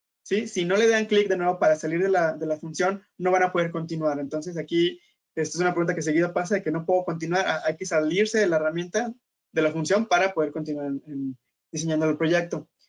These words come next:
Posteriormente, ya tenemos acá, eh, la parte de, de las separaciones térmicas.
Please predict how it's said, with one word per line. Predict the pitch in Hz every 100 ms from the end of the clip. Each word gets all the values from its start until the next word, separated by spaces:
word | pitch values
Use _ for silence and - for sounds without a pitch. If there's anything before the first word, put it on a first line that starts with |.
| _ _ _
Posteriormente, | 190 175 226 247 247 254 254
ya | 202
tenemos | 214 214 214 208
acá, | 185 196 196 208 208
eh, | 175 170 160 160 156 156
la | 160 156
parte | 170 170 170
de, | 160 156 156
de | 156
las | -
separaciones | - 160 185 202 202
térmicas. | 240 240 247 285 -